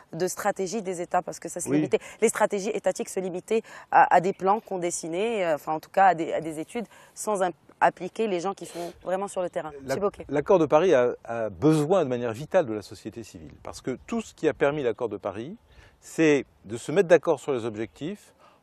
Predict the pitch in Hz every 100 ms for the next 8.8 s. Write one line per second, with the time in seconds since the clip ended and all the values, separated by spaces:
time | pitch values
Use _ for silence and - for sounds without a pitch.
0 | _ 127 135 190 - - 170 131 127 175
1 | 165 - 139 135 135 123 98 _ _ -
2 | - 190 220 - 101 85 _ _ _ _
3 | _ _ _ - 147 139 139 135 113 87
4 | - _ _ _ _ _ _ 196 190 196
5 | - - 113 160 202 190 202 139 113 104
6 | 104 - - 82 _ _ _ _ _ _
7 | 135 127 139 196 226 - 156 143 147 160
8 | 139 135 - 151 131 - -